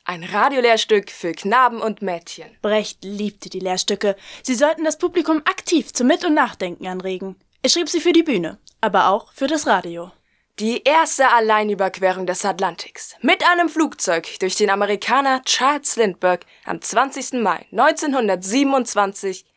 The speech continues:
Speaker 1: war ein Medienereignis ersten Ranges. Brechts Text ließ sich davon anregen und schildert den Flug Lindberghs als spannende Reportage.
Speaker 2: Zentrales Thema des Stücks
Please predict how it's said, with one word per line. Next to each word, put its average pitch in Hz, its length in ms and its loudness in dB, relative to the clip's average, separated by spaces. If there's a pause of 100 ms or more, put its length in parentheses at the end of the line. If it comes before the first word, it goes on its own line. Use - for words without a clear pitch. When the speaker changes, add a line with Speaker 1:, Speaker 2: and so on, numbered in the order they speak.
(220)
Speaker 1:
war 220 340 2
ein 180 200 -6
Medienereignis 190 960 0 (320)
ersten 196 340 -2
Ranges. 156 460 -8 (640)
Brechts - 400 -2
Text - 400 -2
ließ 190 140 -10
sich 196 100 -4
davon 196 320 -2
anregen 208 440 -2 (300)
und 247 140 -4
schildert 285 340 2
den 226 140 2
Flug 220 240 -6
Lindberghs 208 600 -2 (240)
als 170 300 -4
spannende 180 540 0
Reportage. 170 640 -8 (540)
Speaker 2:
Zentrales 226 540 0
Thema 226 260 2
des 185 160 -2
Stücks - 340 0